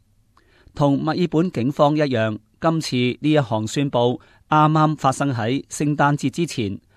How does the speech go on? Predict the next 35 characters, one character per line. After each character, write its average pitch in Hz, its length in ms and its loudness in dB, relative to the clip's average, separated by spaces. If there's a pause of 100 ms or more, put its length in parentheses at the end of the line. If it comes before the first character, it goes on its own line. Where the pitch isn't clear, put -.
(220)
目 123 140 2 (120)
的 160 180 2 (260)
就 135 160 0
係 127 120 -2
要 131 140 0
話 117 120 4
畀 123 180 2
市 123 200 -4
民 110 280 -2 (120)
同 120 120 -6
埋 113 100 -2
啲 175 120 -2
罪 120 180 -2
犯 120 220 -2
知 156 140 -2
道， 127 260 2 (400)
警 117 220 -2
方 143 280 4 (140)
有 156 140 4
更 151 180 0
加 180 140 2
強 104 340 -6
大 113 140 -2
嘅 123 120 0
能 110 220 -2
力， 123 180 -2 (300)
好 131 180 2
等 131 320 -2 (140)
呢 151 100 2
一 151 60 4
啲 151 140 0
罪 107 180 -2
犯 117 320 -2 (120)
唔 127 160 4
好 135 100 4